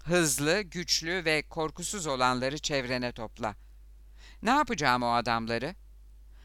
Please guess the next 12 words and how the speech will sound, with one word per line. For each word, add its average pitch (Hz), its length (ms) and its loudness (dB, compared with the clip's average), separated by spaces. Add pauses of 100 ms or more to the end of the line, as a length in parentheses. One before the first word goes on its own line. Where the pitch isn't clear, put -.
(140)
Onları 240 360 4
hazır 175 480 4
beklet. 117 540 -2 (200)
Yakında 160 500 0
benden 135 480 2
haber 135 360 2
alacaksın. 110 720 -4 (360)
Çok - 280 -4
yakında. 110 520 -4 (840)
Ya 208 260 4
öteki 202 460 -2
bufalolar? 131 880 -2